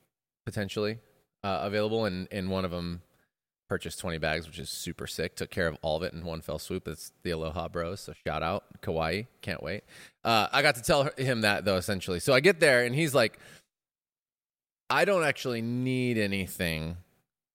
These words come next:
We're doing okay. I have my, my main job pays for everything. The farm's taken care of. I can pay everybody.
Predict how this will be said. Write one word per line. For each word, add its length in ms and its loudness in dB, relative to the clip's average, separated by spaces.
We're 80 0
doing 320 2
okay. 720 0
I 120 -4
have 200 -4
my, 180 -2
my 180 -2
main 340 2
job 380 2
pays 240 -2
for 120 -8
everything. 640 -6
The 80 -12
farm's 300 -2
taken 260 -2
care 240 0
of. 140 -4
I 80 -6
can 100 -10
pay 180 0
everybody. 520 -6